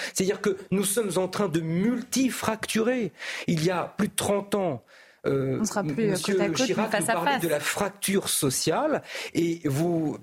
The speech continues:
Speaker 1: puisque vous rappelez cette formule
Speaker 2: Ouais.
Speaker 1: qui a été utilisée, euh, par le ministre, euh, sur le départ, euh, sur le perron, euh,
Speaker 2: Et de
Speaker 1: Monsieur
Speaker 2: Jean-Paul
Speaker 1: Collomb,
Speaker 2: Gourevitch, on en a
Speaker 1: et
Speaker 2: parlé
Speaker 1: absolument,
Speaker 2: hier.
Speaker 1: puisque nous avons appris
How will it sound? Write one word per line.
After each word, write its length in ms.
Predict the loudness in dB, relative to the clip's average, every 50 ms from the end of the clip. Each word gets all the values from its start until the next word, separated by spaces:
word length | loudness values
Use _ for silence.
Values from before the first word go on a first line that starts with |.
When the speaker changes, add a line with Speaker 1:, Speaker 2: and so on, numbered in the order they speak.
| -4 -2
Speaker 1:
puisque 220 | -2 0 0 0
vous 160 | 0 0 2
rappelez 320 | 2 2 0 0 0 0 0
cette 180 | 0 0 -2
formule 340 | 0 0 0 0 0 0 2
Speaker 2:
Ouais. 120 | 2 2 2
Speaker 1:
qui 80 | 0
a 40 | 0
été 240 | 0 0 -2 -2 0
utilisée, 760 | 0 0 -2 0 0 2 2 2 2 2 2 2 2 2 2
euh, 80 | 2 0
par 420 | 0 0 -2 0 0 0 -2 -2 -4 -4 -10 -12 -6 -2
le 140 | 0 2 2
ministre, 580 | 2 2 2 2 0 0 -2 -4 -4 -2 -2
euh, 100 | 0 0
sur 180 | 0 0 0 0
le 100 | 2 2
départ, 500 | 0 0 0 0 0 0 0 0 0 0
euh, 100 | 0 0
sur 220 | 0 0 0 2
le 80 | 0 0
perron, 420 | 2 0 0 2 2 0 0 -2 -4 -8 -14 -20 -18 _ -2
euh, 60 | 0
Speaker 2:
Et 20 | 0
de 40 | 2
Speaker 1:
Monsieur 280 | 2 2 4 4 4 4
Speaker 2:
Jean-Paul 320 | 4 2 2 2 2 2
Speaker 1:
Collomb, 60 | 4 4
Speaker 2:
Gourevitch, 440 | 4 2 2 2 2 2 2 2 2
on 60 | 2 2
en 80 | 4 2
a 80 | 2 2
Speaker 1:
et 20 |
Speaker 2:
parlé 280 | 2 2 2 2 2 2
Speaker 1:
absolument, 140 | 4 4
Speaker 2:
hier. 260 | 4 4 4 2 2 0 0
Speaker 1:
puisque 180 | -2 0 0
nous 260 | 0 0 0 0 0 0
avons 240 | 0 0 0 2
appris 280 | 2 0 0 0 -2 -4